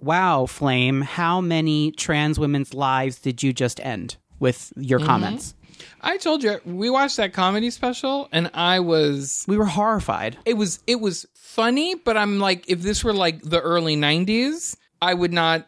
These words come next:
Speaker 2: I would not have laughed with pause, if that makes any sense. Like, like, during the whole show, I was like, "That's funny?"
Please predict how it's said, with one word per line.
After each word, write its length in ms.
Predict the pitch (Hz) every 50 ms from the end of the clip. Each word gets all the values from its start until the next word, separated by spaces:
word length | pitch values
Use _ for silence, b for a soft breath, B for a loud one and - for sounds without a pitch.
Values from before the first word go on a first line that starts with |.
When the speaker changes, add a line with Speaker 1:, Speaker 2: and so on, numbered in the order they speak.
| -
Speaker 2:
I 100 | 185 196
would 160 | 208 220 226
not 140 | 214 208 190 180
have 160 | 196 170 156
laughed 420 | 156 165 160 160 160 156 - - -
with 160 | 143 - -
pause, 540 | - - 170 147 165 127 104 92 120 - -
if 140 | - 143 127
that 160 | - 139 139 135
makes 260 | 139 131 120 - -
any 320 | 139 143 131 123 113 117 120
sense. 720 | - - - - 117 95 - - - - - - - - - _ _ _ _ -
Like, 500 | 165 170 170 165 160 143 - - - _ b b b -
like, 140 | 208 214 190
during 180 | 202 214 208
the 100 | 202 196
whole 200 | 175 214 226 226
show, 180 | 220 - - 247
I 120 | 220 208
was 180 | 208 208 196 202
like, 240 | 214 196 180 - B B B B B _ _ -
"That's 400 | - 214 208 208 208 - - -
funny?" 460 | - 220 208 214 233 269 330 381 415